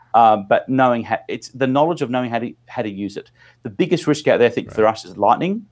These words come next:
Speaker 1: If you get directly struck by lightning, I think we're all dead. But if it's an indirect strike,
Speaker 2: A E D is
Speaker 1: someone
Speaker 2: not
Speaker 1: has it.
Speaker 2: working.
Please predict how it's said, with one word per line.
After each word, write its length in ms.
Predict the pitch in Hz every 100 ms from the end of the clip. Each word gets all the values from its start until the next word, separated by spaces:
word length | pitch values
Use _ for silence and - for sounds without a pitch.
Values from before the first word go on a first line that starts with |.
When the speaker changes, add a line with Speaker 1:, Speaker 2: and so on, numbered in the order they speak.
| _
Speaker 1:
If 120 | 131
you 80 | 175
get 240 | 127 -
directly 360 | - 104 101 -
struck 300 | - 98 -
by 120 | 101
lightning, 400 | 92 90 92 92
I 80 | -
think 160 | - -
we're 100 | 98
all 140 | 92 - _
dead. 260 | 92 95 - - - - -
But 120 | 123 120
if 120 | 120
it's 100 | -
an 60 | -
indirect 460 | 180 156 117 -
strike, 360 | - 123 104 107
Speaker 2:
A 20 |
E 20 |
D 40 | 117
is 40 |
Speaker 1:
someone 200 | 101 101
Speaker 2:
not 60 | 90
Speaker 1:
has 80 | 90
it. 80 | 110
Speaker 2:
working. 140 | 78